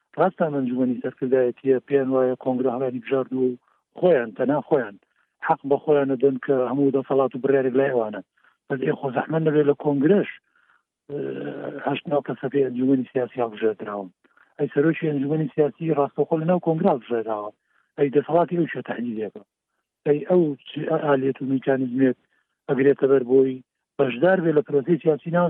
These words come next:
حیزبە، چونکە تۆ ناوت ناوە ئەنجومەنی باڵای سیاسی و ناوت ناوە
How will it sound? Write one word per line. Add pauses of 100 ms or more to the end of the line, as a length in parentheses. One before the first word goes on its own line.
حیزبە،
چونکە
تۆ
ناوت
ناوە (400)
ئەنجومەنی
باڵای
سیاسی (580)
و (100)
ناوت
ناوە